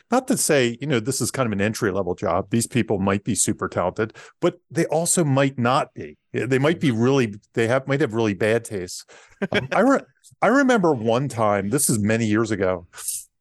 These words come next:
I submitted a T V pilot, and, and the T V pilot was something to do with ghosts, right? It had, it had, um, it was a horror thing. It was kind of poltergeisty or something.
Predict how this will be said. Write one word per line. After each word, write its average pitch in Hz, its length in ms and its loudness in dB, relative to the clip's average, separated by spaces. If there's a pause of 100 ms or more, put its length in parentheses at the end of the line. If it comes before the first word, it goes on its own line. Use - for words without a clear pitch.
(100)
I 123 100 2
submitted 139 540 0
a 101 80 2
T - 340 -6
V 123 160 2
pilot, 98 560 0 (540)
and, 127 280 -2
and 135 320 0
the 123 80 0
T 175 200 0
V 202 120 4
pilot 123 440 2 (400)
was 120 220 -2
something 151 400 0
to 117 120 -2
do 110 140 2
with 107 160 -4 (100)
ghosts, - 580 -2
right? 101 340 2
It 110 120 -4
had, 104 340 0
it 110 120 -2
had, 104 220 2
um, 95 260 -2 (420)
it 120 40 -2
was 117 120 2
a 113 60 0
horror 110 340 2
thing. 110 320 0
It 101 80 0
was 110 120 -2
kind 120 160 -2
of 95 100 -4
poltergeisty 104 840 -2
or 92 40 -4
something. 101 440 -4